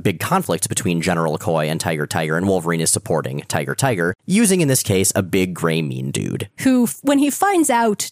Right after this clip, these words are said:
Speaker 2: that he has been manipulated into working via a mob boss, basically has the Rocketeer, you know, "I may not make an honest buck, but I don't work for no two-bit Nazi" moment.
Speaker 1: So, there you go. Now, these first eight issues are basically Claremont's Madripoor arc.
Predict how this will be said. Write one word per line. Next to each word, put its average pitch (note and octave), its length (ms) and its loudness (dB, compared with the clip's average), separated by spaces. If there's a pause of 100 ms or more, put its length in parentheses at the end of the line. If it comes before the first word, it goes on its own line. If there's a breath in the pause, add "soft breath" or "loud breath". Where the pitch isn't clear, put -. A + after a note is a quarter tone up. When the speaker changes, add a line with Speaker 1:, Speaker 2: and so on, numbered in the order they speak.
Speaker 2:
that G#3+ 160 2
he B3+ 100 2
has G#3+ 140 2
been G#3+ 180 4
manipulated G#3+ 540 2
into F#3 180 4
working G3 320 4
via F3+ 300 4
a F3 40 4
mob B3+ 280 2
boss, A#3+ 260 2
basically A#3+ 440 2
has G3+ 200 2
the G3+ 100 0
Rocketeer, G3 640 2
you F#3+ 100 2
know, F#3 120 2
"I F#3+ 120 4
may G#3 120 4
not G3 200 2
make G3+ 200 2
an G3+ 60 0
honest F#3+ 360 2
buck, A3+ 240 0
but G3 140 2
I G#3 80 4
don't G3 140 2
work G3 160 2
for A3 100 2
no F#3+ 120 4
two-bit G3 340 0
Nazi" C4+ 380 2
moment. A#3 440 4 (120)
Speaker 1:
So, E3 540 4
there E3+ 160 2
you A3 120 4
go. G3 200 4
Now, G#2+ 200 4
these F3 340 2
first - 380 0
eight C#3 120 4
issues A#2 380 4
are G#2 140 2
basically C3+ 720 2 (100)
Claremont's A#2+ 480 2
Madripoor E2 600 -2
arc. - 300 -6